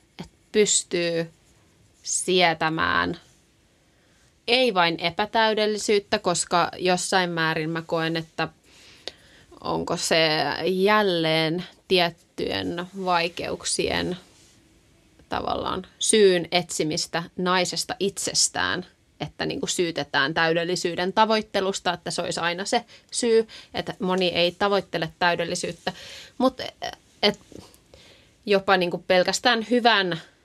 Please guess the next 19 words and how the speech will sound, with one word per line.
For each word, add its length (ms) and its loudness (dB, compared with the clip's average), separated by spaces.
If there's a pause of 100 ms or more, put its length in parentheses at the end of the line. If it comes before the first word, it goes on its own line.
(460)
tason 580 0 (1600)
tavallaan 560 0 (320)
siitä 380 4
luopuminen 760 2 (200)
joissain 420 -4
asioissa. 380 -6
Esimerkiksi, 600 -4 (240)
no, 140 -12 (180)
sängyn 500 -2
petaaminen 580 2
on 120 0
nyt 140 -4
tämmönen 280 0
aika 180 0
konkreettinen 680 -2
esimerkki, 500 0
mutta 220 -2
et 100 -4
muutenkin 480 0